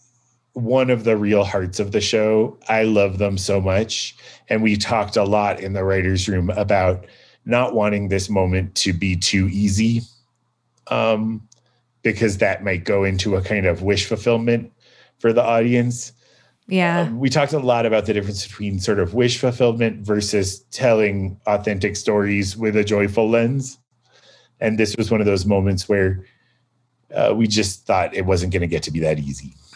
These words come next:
Speaker 2: That's one of the things I love about the show, 'cause it does feel that it is grounded in probably what would happen. And it can be hard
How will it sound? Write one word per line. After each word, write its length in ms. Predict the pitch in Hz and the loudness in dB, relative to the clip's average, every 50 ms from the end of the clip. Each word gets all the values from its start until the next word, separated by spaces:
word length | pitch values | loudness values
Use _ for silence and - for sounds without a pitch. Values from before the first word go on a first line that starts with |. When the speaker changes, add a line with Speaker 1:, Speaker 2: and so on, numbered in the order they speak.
| - _ _ _ | -20 _ _ _
Speaker 2:
That's 300 | - 208 208 208 208 - | -4 -2 -2 -2 -2 -2
one 120 | 240 226 208 | 0 0 0
of 60 | 190 180 | 0 0
the 40 | |
things 240 | 185 175 170 170 170 | 0 -2 -2 -2 0
I 400 | 175 170 175 170 156 - - - _ | 0 0 2 0 0 -2 -4 -8 _
love 260 | - 165 180 185 180 170 | -6 -2 -2 0 0 -2
about 260 | 160 170 156 151 160 | -2 -2 -2 -2 -4
the 80 | - 156 | -6 -6
show, 320 | 160 - 175 160 156 156 156 | -4 -4 -2 -2 -4 -4 -6
'cause 160 | 165 170 185 | -6 -4 -2
it 120 | 190 185 | -2 0
does 260 | 190 190 190 190 190 | 0 0 -2 -2 -4
feel 500 | - - 196 185 185 180 170 170 165 160 160 - - - - - - - - - - - - | -4 -2 -2 0 0 0 0 -2 -4 -6 -12 -20 -20 -20 -20 -20 -20 -20 -20 -20 -10 -2 0
that 120 | 208 202 | 2 2
it 120 | 208 208 240 | 4 4 4
is 180 | 240 233 - | 2 2 0
grounded 520 | - - 196 180 175 170 170 165 165 165 170 | 0 0 0 0 0 0 0 -2 -2 -2 -2
in 100 | 160 160 | -4 -4
probably 540 | 160 170 165 160 160 160 160 160 156 160 | -2 -2 0 0 0 0 0 0 0 0
what 220 | 147 147 165 165 143 | -2 0 0 0 2
would 140 | 160 160 165 | 2 0 0
happen. 640 | 175 170 165 170 170 165 165 165 160 165 160 160 | 0 0 -2 -2 -2 -2 -2 0 0 -2 -2 -4
And 120 | 160 165 | -4 -4
it 100 | 160 156 | -4 -2
can 200 | 160 214 214 208 | 0 0 0 0
be 140 | 190 208 214 | 2 2 2
hard 520 | 214 202 202 190 180 185 185 180 175 175 | 2 2 2 2 2 2 2 0 -2 -4